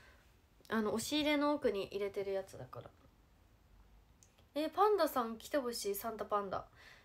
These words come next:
十二、え、八時半から十時半。え、来るまでやろうかな。え、サンタパンダ来てほしい。え、来てほしい。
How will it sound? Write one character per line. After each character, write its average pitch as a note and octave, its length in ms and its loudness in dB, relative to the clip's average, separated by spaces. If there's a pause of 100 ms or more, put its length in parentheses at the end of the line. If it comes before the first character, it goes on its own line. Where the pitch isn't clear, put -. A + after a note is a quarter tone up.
(160)
十 G#3 160 0
二、 E4+ 420 2
え、 B3+ 240 0 (120)
八 C#4+ 380 -4
時 F#4 160 4
半 F#4 340 2
か G#3 120 2
ら G3+ 140 2
十 A#3 260 4
時 A#3+ 160 2
半。 A3+ 280 -4 (120)
え、 E4+ 220 6 (640)
来 A#4 220 12
る G4 80 10
ま C#4+ 120 8
で A3 80 4
や A3 120 8
ろ A#3 100 6
う C4 60 4
か G#3 180 4
な。 F3 260 -2 (520)
え、 C#4+ 100 4
サ C#4+ 180 -4
ン E4 80 -10
タ F#4 100 4
パ F#4 160 8
ン E4+ 40 -2
ダ C4 80 2
来 - 120 -6
て D4 100 2
ほ A#3+ 100 -6
し G#3+ 160 -4
い。 E3+ 220 -8 (480)
え、 - 80 0
来 - 100 -6
て C#5 120 12
ほ G#4 140 12
し - 140 4
い。 B3+ 380 6